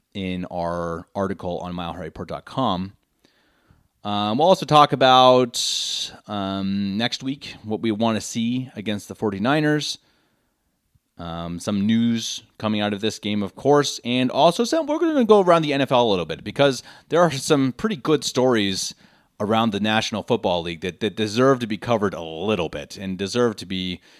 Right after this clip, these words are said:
you know, have our attention. I, I, my, my computer, seriously, I was just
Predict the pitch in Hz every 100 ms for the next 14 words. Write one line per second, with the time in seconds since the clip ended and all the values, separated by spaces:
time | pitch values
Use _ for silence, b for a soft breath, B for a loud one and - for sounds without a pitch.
0 | b b b - 120 139 147 120 92 -
1 | 117 - 76 73 82 92 95 110 113 95
2 | 107 107 107 123 120 131 - 185 120 110
3 | 170 139 117 113 107 147 151 -